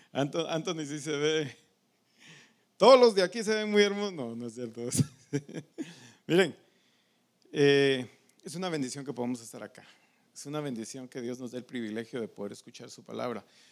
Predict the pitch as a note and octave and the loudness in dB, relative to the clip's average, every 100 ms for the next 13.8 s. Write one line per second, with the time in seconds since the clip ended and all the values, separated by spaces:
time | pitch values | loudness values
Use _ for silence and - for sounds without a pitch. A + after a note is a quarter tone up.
0 | _ - - - C3+ C#3 C#3 - - C3 | _ -20 -16 -10 -8 -6 -6 -10 -14 -10
1 | A2+ G#2 G2 - _ _ _ _ _ _ | -8 -8 -12 -18 _ _ _ _ _ _
2 | - A2+ A2 G#2+ G#2 A#2+ A2+ A#2+ B2+ C3 | -16 -12 -10 -10 -12 -12 -12 -10 -6 -2
3 | A2+ G#2 G2+ G2+ A2 A2+ A2 - C3 F3 | -2 -6 -12 -20 -20 -16 -14 -12 -10 -6
4 | E3+ D3 - _ _ _ _ - B2+ A#2 | -6 -8 -14 _ _ _ _ -10 -6 -4
5 | B2+ - C#3 - A#2+ - - A2+ A2 A#2 | -6 -8 -14 -12 -12 -12 -14 -12 -8 -8
6 | A2+ B2 C3 B2+ A#2+ A#2+ A#2 - D#3 G3+ | -6 -6 -6 -6 -8 -8 -8 -8 -4 -4
7 | F#3 _ _ _ _ _ _ _ - _ | -6 _ _ _ _ _ _ _ -20 _
8 | A2 A2+ C3 C#3 C3 A2 B2 D3+ F3+ F3 | -16 -10 -6 -4 -4 -4 -6 -4 -6 -10
9 | _ _ _ _ _ _ - C3 B2 A#2+ | _ _ _ _ _ _ -8 -4 -4 -4
10 | A#2 A2+ A#2 A#2 _ _ _ _ _ _ | -6 -8 -10 -18 _ _ _ _ _ _
11 | _ _ _ _ - - C3+ C3+ D3 D#3 | _ _ _ _ -16 -12 -4 -2 -2 -2
12 | D3+ C#3+ F3 D3 B2 B2 B2 C3 B2+ B2 | -2 -4 -6 -6 -6 -6 -8 -8 -12 -12
13 | - A2 A2 G#2+ A#2 A#2 A2+ A2 | -14 -12 -10 -8 -8 -10 -10 -14